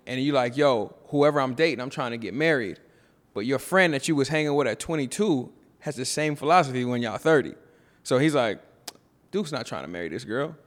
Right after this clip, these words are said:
So, like, why is he acting different now? He's always dated girls, and now he's not talking to other women. Why he talking to this girl?" That was the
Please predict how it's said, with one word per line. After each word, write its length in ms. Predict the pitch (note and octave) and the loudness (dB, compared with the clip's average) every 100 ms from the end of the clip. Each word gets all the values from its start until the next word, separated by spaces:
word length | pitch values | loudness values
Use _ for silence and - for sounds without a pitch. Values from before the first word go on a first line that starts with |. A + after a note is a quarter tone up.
| _ - | _ -6
So, 120 | C#3 | 0
like, 220 | C#3 G#2 | 0 0
why 200 | C3 E3+ | 0 0
is 100 | F3+ | 0
he 140 | E3+ D#3+ | -2 -2
acting 320 | E3+ - C3 | -2 -4 -2
different 340 | G3+ - A#2+ | 0 -2 -6
now? 320 | G#2+ D#2+ - - _ _ _ _ _ | -8 -10 -12 -18 _ _ _ _ _
He's 340 | - F#3+ D#3 - _ - | -6 -4 -4 -12 _ 4
always 380 | A#3+ G#3+ D3+ A#2+ | 8 8 8 4
dated 320 | C3 A#2 G#2+ | 0 -2 -2
girls, 500 | C3+ B2 F2 F#2 - - | 0 0 0 -6 -12 -10
and 280 | C3+ C3+ B2+ | -4 -2 0
now 220 | C#3+ F#3 | 2 4
he's 420 | F3+ F3 C#3+ C3 - - _ _ _ - | 4 2 0 -6 -14 -20 _ _ _ -6
not 260 | C3 E3 | 0 0
talking 260 | - E3+ F3 | 4 2 4
to 40 | B2 | 4
other 200 | E3+ E3+ | 6 6
women. 280 | E3 F#3+ | 6 6
Why 140 | E3 F3 | 6 4
he 60 | F#3 | 4
talking 300 | G3 E3 E3+ | 4 4 2
to 80 | |
this 180 | D#3 E3+ | 0 0
girl?" 380 | D#3 F3+ G#3 A3 - - _ _ _ _ - | 2 2 2 -2 -10 -20 _ _ _ _ -4
That 300 | B2+ E3+ F3+ | 4 6 6
was 160 | E3 D3+ | 2 2
the 180 | D#3 | 0